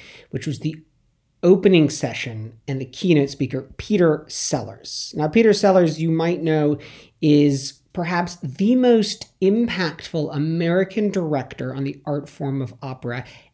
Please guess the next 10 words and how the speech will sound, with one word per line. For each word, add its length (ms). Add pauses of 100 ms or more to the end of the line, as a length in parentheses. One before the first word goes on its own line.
(160)
ever. 380 (540)
He 240
is 340
a 100
spry 1120 (400)
seventy-year-old, 1800
probably, 760 (680)
known 500
for 160
his 640